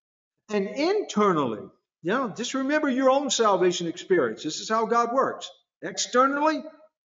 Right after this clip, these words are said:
and then internally through the Holy Spirit, working in your heart, uh,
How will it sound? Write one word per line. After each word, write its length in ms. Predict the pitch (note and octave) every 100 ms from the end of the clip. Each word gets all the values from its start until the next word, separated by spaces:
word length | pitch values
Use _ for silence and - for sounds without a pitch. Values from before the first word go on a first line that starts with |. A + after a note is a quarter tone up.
| _ _ _ _
and 160 | E3 E3
then 360 | F3+ F#3+ F#3+ F#3+
internally 600 | C#4 C4 G3 F3+ F3 F3
through 220 | F3 E3+
the 100 | E3
Holy 340 | D#3 F3+ F3+
Spirit, 480 | F3 F3+ D3 G#2+ G#2 - _ _ _ _ A2
working 400 | C#3+ A3 C4 B3+
in 100 | B3+
your 140 | B3+
heart, 500 | A3+ G#3+ D3 A2+ - _ _ _ _ _ -
uh, 320 | F3+ F3 F3+